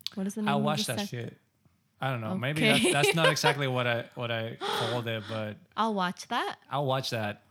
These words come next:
Speaker 1: Something like that.
Speaker 2: Yeah.
Speaker 1: To watch or not to watch.
Speaker 2: Mm-hmm.
Speaker 1: Um,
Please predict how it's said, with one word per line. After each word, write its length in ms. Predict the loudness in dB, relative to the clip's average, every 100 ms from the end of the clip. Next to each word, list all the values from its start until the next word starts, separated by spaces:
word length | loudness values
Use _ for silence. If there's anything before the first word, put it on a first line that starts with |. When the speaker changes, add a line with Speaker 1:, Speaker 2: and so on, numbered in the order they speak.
| -16
Speaker 1:
Something 260 | -10 -8 -8
like 220 | -8 -8
that. 300 | -10 -10 -8
Speaker 2:
Yeah. 180 | -4 -4
Speaker 1:
To 120 | -4
watch 380 | -4 -4 -6 -8
or 200 | -8 -6
not 400 | -6 -6 -6 -8 -8
to 100 | -4
watch. 540 | -2 -2 -6 -10 -10
Speaker 2:
Mm-hmm. 100 | -6
Speaker 1:
Um, 640 | -2 0 0 0 -2 -2